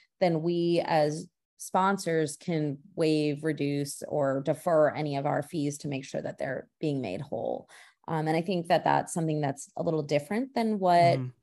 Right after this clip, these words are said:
Speaker 1: other sponsors do, but we're, and our attorneys hate that we did that, but
Speaker 2: <laughs>
Speaker 1: we were like, "Listen, the reality is whether you put it in writing or not,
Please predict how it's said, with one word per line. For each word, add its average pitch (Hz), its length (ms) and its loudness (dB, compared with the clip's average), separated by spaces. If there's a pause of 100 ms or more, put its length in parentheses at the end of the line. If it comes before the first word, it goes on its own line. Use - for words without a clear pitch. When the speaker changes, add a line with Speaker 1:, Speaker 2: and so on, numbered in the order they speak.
(200)
Speaker 1:
other 165 220 4
sponsors 170 640 -4
do, 175 320 2 (360)
but 202 120 0
we're, 196 320 -2 (600)
and 190 240 2
our 170 100 6
attorneys 160 320 0
hate 151 260 -4
that - 120 -2
we 151 100 -2
did 165 160 -2
that, 185 280 2
but 156 360 6 (100)
Speaker 2:
<laughs> - 380 -12
Speaker 1:
we 190 160 2
were 185 120 6
like, 170 500 6
"Listen, 190 560 0
the 190 120 4
reality 180 580 4
is 147 280 4
whether 170 200 6
you 160 140 -2
put 190 180 -6
it 190 100 -2
in 165 160 0
writing 156 300 2
or 143 100 -2
not, 165 520 2